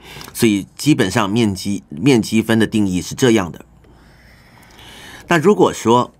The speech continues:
我们考虑的是这个在一个向量场的之中间的话来说的话呢，如果 F 是向量，它是一个变化的向量的话，那么我们一样可以算它的面积分，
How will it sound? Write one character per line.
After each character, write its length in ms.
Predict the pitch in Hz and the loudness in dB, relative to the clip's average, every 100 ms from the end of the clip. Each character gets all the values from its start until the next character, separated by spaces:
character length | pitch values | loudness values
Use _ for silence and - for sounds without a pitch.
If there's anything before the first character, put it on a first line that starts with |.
| _ | _
我 120 | 92 | -4
们 300 | 82 90 101 - | -2 -4 -4 -6
考 240 | - 76 | -4 -2
虑 160 | 113 120 | 2 2
的 120 | 90 | 0
是 280 | - 95 - - - - _ | -4 -6 -6 -20 -20 -20 _
这 180 | - 170 | 0 0
个 320 | - 95 78 - _ | 2 -6 -6 -16 _
在 200 | - 120 | -4 -2
一 80 | 90 | -2
个 100 | 92 | -6
向 300 | - - 123 | -4 -2 0
量 180 | 117 90 | -2 -4
场 380 | - - - - | -8 -6 -6 -8
的 100 | 87 | -12
之 140 | 92 | -4
中 220 | 98 104 95 - | -2 -2 -4 -10
间 240 | - 98 95 | -2 0 0
的 120 | 87 | 0
话 160 | 87 69 | -2 -4
来 120 | 64 | -6
说 200 | - 85 | -4 -4
的 100 | 78 | -2
话 140 | 85 | -4
呢， 120 | 67 - - - | -6 -10 -20 0
如 100 | 135 | 0
果 140 | 135 156 | 2 -2
F 420 | 175 180 73 52 _ _ _ _ | -4 -4 -14 -16 _ _ _ _
是 400 | - - 101 82 _ - - - - | -8 -2 -2 -2 _ -20 -20 -20 -20
向 320 | - - 147 110 | -10 -4 -2 -2
量， 180 | 117 - _ _ _ _ _ _ - - - _ | -4 -6 _ _ _ _ _ _ -20 -20 -20 _
它 160 | - 120 | -6 -6
是 180 | - 117 | 0 -2
一 60 | |
个 240 | 101 90 - _ _ _ _ _ | 0 -4 -6 _ _ _ _ _
变 180 | 143 120 | 2 2
化 140 | 120 | 0
的 80 | 87 | -2
向 200 | - 90 | -6 -6
量 200 | 87 82 | -6 -6
的 80 | 67 | -6
话， 260 | 90 - - _ _ - _ | -6 -6 -10 _ _ -20 _
那 100 | 120 | -2
么 120 | 101 - | -2 -4
我 100 | 92 | -6
们 160 | 87 - | -6 -6
一 140 | 113 | -2
样 180 | 143 123 | 0 -2
可 160 | - 98 | -4 -6
以 20 | |
算 200 | - 90 | -4 -6
它 40 | |
的 140 | 87 85 - | -6 -8 -6
面 180 | 113 90 | -2 -2
积 180 | 85 85 | -2 -4
分， 240 | 85 78 | -4 -6